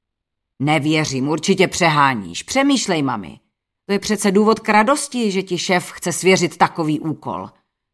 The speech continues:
Podobná šance se nemusí opakovat. Nezapomínej, že jsi ve vašem týmu nejstarší." Povzdechla jsem si.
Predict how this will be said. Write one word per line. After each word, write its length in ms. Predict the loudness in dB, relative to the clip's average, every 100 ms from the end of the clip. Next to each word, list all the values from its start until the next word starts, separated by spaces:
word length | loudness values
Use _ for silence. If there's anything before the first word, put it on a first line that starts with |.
| _
Podobná 400 | -2 2 4 4
šance 320 | 4 0 0 0
se 160 | 4
nemusí 380 | 4 4 2 -2
opakovat. 640 | 0 2 2 0 0 -2
Nezapomínej, 720 | -4 0 2 4 4 4 2 2
že 140 | 0
jsi 280 | -2 -6 -8 -12 -20 -2
ve 120 | 4
vašem 340 | 4 4 4 4
týmu 240 | 6 6
nejstarší." 760 | 4 2 -2 -4 -4 -8 -12 -18 _ _ _ _ _ _ _ _ _ _ _ _ _ _ _ _ _ -2
Povzdechla 560 | 0 2 -2 -2 -4
jsem 240 | -4 -6 -8
si. 360 | -10 -12 -14